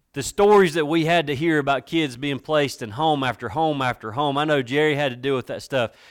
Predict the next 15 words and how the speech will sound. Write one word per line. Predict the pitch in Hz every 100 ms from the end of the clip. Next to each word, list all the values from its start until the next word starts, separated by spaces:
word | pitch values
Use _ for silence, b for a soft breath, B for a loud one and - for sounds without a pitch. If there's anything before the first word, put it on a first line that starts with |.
| b
It | - 175 135
breaks | 160 196 214 - 190
your | 175
heart. | 135 190 208 147 - _ _ _ _ _ _ _ _ _
Nobody | 143 214 190 220 220 202
wants | 185 220 214 117 -
me. | 143 151 104 - _ _ _ _ _ _ -
Nobody | 180 185 214 208 196
cares | - 208 214 175
for | - 139
me. | 127 123 104 87 _ _ _ _ _ _ _ _ _ _ _ _ _ _ _ _ _ _ _ _ _ _ _ _ _ _ -
God | 139 143
cares | 131 107 101
for | -
you. | 95 110